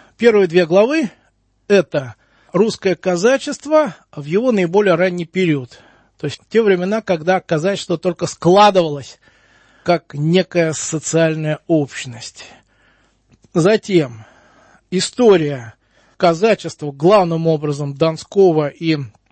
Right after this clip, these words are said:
других войск в шестнадцатом, семнадцатом веках, в эпоху, когда главную роль у казачества на окраинах России была защита ее рубежей и фактически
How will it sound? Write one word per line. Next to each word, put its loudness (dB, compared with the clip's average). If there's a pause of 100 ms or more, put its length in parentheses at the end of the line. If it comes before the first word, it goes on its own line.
(180)
других -2 (380)
войск 0 (480)
в -20
шестнадцатом, -4
семнадцатом -4
веках, -4 (220)
в 2
эпоху, -4
когда 0 (120)
главную 0
роль -2
у -6
казачества -2 (280)
на -2
окраинах -2
России -2 (260)
была 0
защита -4
ее 0
рубежей -2 (540)
и 0
фактически -4